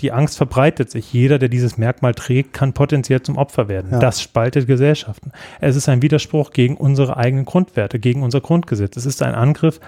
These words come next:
Speaker 1: auf den Staat, wenn Menschen aufgrund von Merkmalen wie Hautfarbe angegriffen werden oder auch Religion, Kopftuch,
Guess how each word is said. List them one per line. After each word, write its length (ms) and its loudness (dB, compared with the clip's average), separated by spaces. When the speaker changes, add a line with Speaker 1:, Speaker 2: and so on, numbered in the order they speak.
Speaker 1:
auf 400 0
den 200 2
Staat, 460 0
wenn 140 4
Menschen 340 2
aufgrund 400 -2
von 180 0
Merkmalen 460 0
wie 60 2
Hautfarbe 420 0
angegriffen 460 -4
werden 100 -2
oder 160 2
auch 140 0
Religion, 440 2
Kopftuch, 360 -4